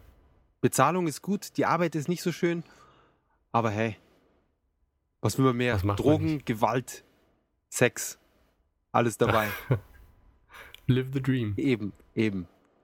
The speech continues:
Speaker 1: The, the, den, den Hardcore-Way, Gokudo.
Speaker 2: <laughs>
Speaker 1: Ähm, ja.
Speaker 2: Ja.
Speaker 1: So viel dazu.
Speaker 2: Äh, ja.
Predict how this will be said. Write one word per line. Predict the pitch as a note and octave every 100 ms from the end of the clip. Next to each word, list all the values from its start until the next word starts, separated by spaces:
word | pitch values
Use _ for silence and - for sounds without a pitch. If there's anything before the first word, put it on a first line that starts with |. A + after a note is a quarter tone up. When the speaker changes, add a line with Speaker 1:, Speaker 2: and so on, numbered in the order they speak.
| _ -
Speaker 1:
The, | A#2 A2
the, | G#2+ G2+ - -
den, | A2 G2
den | G#2+ F#2
Hardcore-Way, | A2+ - - A#2 G#2 G2 F#2+ -
Gokudo. | C3+ A2+ - A2 A2 - - _ _ _ _ _ _ _ -
Speaker 2:
<laughs> | - - - - -
Speaker 1:
Ähm, | B2+ B2+ A#2+ A#2 A2 G#2 - - - - - - _ _ _ _ _ _ _ _ A#2
ja. | A2 F#2+ - _ _ _ _ _ _ _ _
Speaker 2:
Ja. | - E2+ E2 - - - _ - -
Speaker 1:
So | B2+
viel | D#3 C3
dazu. | C3 A2+ G#2
Speaker 2:
Äh, | G#2 G2 D#2+ - - _ - _ _ _ _ _ _ _
ja. | G#2 F2